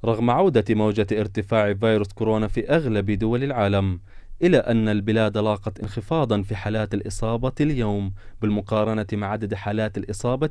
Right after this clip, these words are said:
أمس، بعد تسجيل البلاد أكثر من ألف وثمانمائة إصابة. إحصائيات المركز الوطني لمكافحة الأمراض كشفت اليوم عن تسجيل ألف ومائة وسبع عشرة إصابة جديدة بالفيروس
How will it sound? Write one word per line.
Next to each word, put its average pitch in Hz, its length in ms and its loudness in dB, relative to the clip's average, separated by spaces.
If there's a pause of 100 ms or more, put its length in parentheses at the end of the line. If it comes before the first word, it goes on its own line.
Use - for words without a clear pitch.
(140)
أمس، 101 400 -2 (220)
بعد 101 240 2
تسجيل 104 480 -2
البلاد 107 380 0
أكثر 123 480 -2
من 107 180 -2
ألف 104 260 -2 (500)
وثمانمائة 104 880 0 (140)
إصابة. 98 680 -2 (340)
إحصائيات 151 560 2
المركز 107 380 0
الوطني 107 520 0
لمكافحة 107 680 -4
الأمراض 107 460 -2
كشفت 104 420 -8
اليوم 107 340 -2
عن 101 180 -6
تسجيل 107 420 -2
ألف 139 340 -2
ومائة 104 460 -2
وسبع 104 520 -4
عشرة 104 300 -4 (140)
إصابة 107 500 -4
جديدة 107 680 -2 (120)
بالفيروس 107 840 0